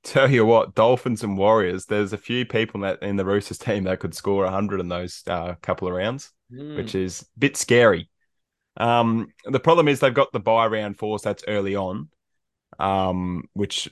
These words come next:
Speaker 1: obviously it's the same impact as what you'd have with the Panthers, where you could probably only have two players maximum, uh, from these teams. Um, but they, they then have the bye round thirteen, round nineteen, same as, uh, Panthers during that o-, Origin period. So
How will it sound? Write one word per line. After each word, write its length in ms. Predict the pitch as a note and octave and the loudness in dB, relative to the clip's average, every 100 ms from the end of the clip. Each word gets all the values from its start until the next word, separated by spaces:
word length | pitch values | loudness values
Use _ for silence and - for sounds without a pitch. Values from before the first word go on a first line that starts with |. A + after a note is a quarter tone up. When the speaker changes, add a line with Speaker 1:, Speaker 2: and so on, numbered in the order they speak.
| - | -4
Speaker 1:
obviously 380 | G2 F#2+ F#2+ | -4 -2 -4
it's 100 | F#2+ | -4
the 80 | - | -6
same 420 | - A2 G2+ F#2+ - | -4 -2 -2 -4 -6
impact 440 | F#2+ - F#2+ - | -8 -6 -6 -6
as 100 | F#2 | -4
what 200 | G2 - | -4 -4
you'd 180 | G2 F#2+ | -8 -8
have 260 | - F#2 | -6 -6
with 120 | F#2 - | -6 -8
the 80 | |
Panthers, 480 | E2 F#2+ G2 - F#2 | -8 -6 -6 -6 -6
where 100 | F#2+ | -6
you 80 | F#2 | -6
could 100 | - | -6
probably 200 | F#2+ F#2+ | -4 -4
only 160 | F2+ F2+ | -6 -8
have 240 | F2+ E2+ | -10 -10
two 200 | - F#2 | -6 -6
players 580 | - F#2 F#2+ G2 - - _ | -4 -4 -2 -4 -6 -14 _
maximum, 580 | F#2+ G2+ - - A#2 C#3+ _ _ _ _ - | -6 -4 -4 -6 -6 -8 _ _ _ _ -8
uh, 160 | F#2+ F#2 | -6 -6
from 240 | - G2 | -4 -4
these 180 | F#2+ G2 | -4 -4
teams. 380 | A2 A#2+ C#3+ - - | -4 -6 -8 -12 -8
Um, 400 | G2 F#2+ F#2 F2 _ _ _ _ _ _ _ _ _ _ | -6 -4 -8 -12 _ _ _ _ _ _ _ _ _ _
but 140 | A#2 B2 | 0 4
they, 160 | C3 | 4
they 180 | C#3 C#3 | 6 4
then 180 | C#3 C3+ | 6 4
have 160 | B2 | 2
the 60 | G#2 | 0
bye 300 | G2 A2 A2 | 4 6 6
round 260 | G#2 G#2+ G#2 | 4 2 2
thirteen, 500 | G#2+ G#2 G#2 G2+ F#2+ | 2 2 0 -6 -8
round 280 | - G2 F#2+ | -6 -4 -2
nineteen, 400 | F#2 F#2 - F#2 | -4 -6 -6 -6
same 260 | - G2 F#2+ | -2 -2 -2
as, 120 | F2+ _ - | -6 _ -10
uh, 240 | F#2 F2 | -6 -6
Panthers 480 | D#2+ F#2 F2+ - F2+ | -8 -8 -8 -10 -8
during 180 | F#2+ F#2 | -4 -4
that 140 | F2+ | -4
o-, 180 | F2+ F2+ - | -4 -4 -2
Origin 400 | F#2 F#2+ F#2 F2+ | 0 0 -4 -10
period. 400 | - F2+ E2 D#2+ | -6 -6 -6 -8
So 320 | - F2 E2+ | -6 -6 -6